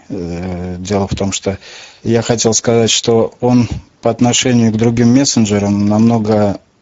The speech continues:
удобнее. Во-первых, он умеет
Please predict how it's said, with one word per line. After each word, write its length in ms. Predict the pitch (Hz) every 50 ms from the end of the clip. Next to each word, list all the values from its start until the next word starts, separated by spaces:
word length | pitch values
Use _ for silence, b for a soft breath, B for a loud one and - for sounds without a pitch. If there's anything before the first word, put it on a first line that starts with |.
| _ _ _ _
удобнее. 600 | - 117 117 131 123 98 98 95 92 90 87 85 - - - _ -
Во-первых, 720 | 90 85 104 104 107 110 107 - 113 110 113 110 - - 117
он 120 | 113 113
умеет 560 | 113 117 117 117 113 107 104 98 - - -